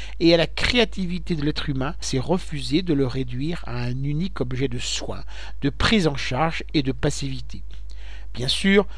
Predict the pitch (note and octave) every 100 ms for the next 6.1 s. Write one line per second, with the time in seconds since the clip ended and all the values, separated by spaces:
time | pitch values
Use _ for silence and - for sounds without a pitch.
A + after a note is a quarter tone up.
0 | - B2+ B2+ C3 C#3+ - E3+ - C3+ D#3
1 | C#3+ - D3+ C#3 - - A#2+ A2 A#2+ B2+
2 | A#2 C3 C#3 B2+ - - - C3 C3 C#3+
3 | C#3 C#3+ - D#3+ - D3+ F3 F#3 C#3 C3
4 | B2 C#3+ D3 D3+ - C3 B2+ E3 - -
5 | C#3 C3 C3+ B2+ - C3 B2+ B2+ B2+ A2